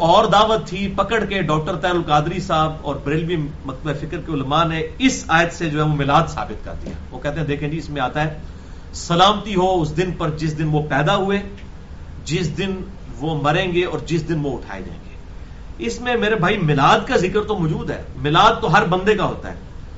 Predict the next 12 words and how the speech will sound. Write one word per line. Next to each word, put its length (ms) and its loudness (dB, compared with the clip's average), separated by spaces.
چاہے 180 0
کافر 320 4
ہو، 220 2
مسلمان 500 0
ہو، 220 2
جانور 440 0
ہو، 180 2
انسان 420 2
ہو، 120 2
کوئی 220 2
بھی 140 0
ہو، 180 -2